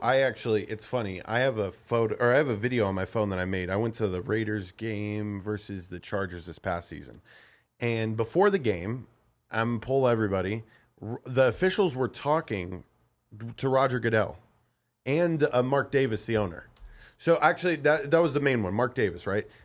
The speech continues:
The officials were talking to the owner of the Raiders before the game even starts. You know, they're really friendly.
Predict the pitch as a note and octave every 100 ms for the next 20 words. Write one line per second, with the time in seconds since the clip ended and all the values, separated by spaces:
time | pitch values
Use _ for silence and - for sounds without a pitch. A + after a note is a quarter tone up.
0 | - B2+ F3+ F3+ F#3+ D3 D3+ C#3+ C#3 C3
1 | B2 B2+ A2 A2+ G#2 F#2+ F2+ F2 F2 -
2 | _ _ _ _ - B2+ B2+ F#3+ F#3 D#3
3 | D3+ C#3+ C3 A#2 - F#2 - C3+ C3 B2
4 | D3+ D3+ D3+ C3 E3+ D3+ - G2+ F#2 F#2